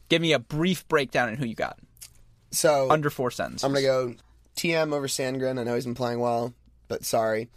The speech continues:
Speaker 2: Djokovic over Chung.
Speaker 1: <laughs> But sorry. That's a great reason.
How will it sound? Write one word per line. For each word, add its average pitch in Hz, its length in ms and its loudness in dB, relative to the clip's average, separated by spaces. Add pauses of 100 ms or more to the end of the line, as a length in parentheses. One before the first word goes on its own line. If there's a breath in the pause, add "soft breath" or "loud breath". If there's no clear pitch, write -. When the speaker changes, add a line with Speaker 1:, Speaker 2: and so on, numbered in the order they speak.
(540 soft breath)
Speaker 2:
Djokovic 151 500 2
over 135 180 2
Chung. 127 460 -2 (120)
Speaker 1:
<laughs> - 120 -14
But 151 280 0
sorry. - 500 -2
That's 175 200 -2
a 185 40 -12
great 139 340 -6
reason. 202 560 6